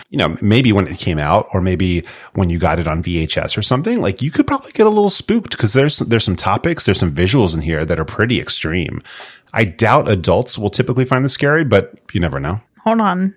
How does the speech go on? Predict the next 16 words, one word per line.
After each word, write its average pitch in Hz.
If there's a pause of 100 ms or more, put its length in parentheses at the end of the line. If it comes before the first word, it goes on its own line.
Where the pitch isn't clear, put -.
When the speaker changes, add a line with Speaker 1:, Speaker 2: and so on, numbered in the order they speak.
(120)
Speaker 2:
A 202
counterpoint. 226 (140)
You 196
don't 208
think 185
that 180
the 180
bureaucracy 170
of 160
death 175
is 214
something 196
to 202
be 190
afraid 202
of? 226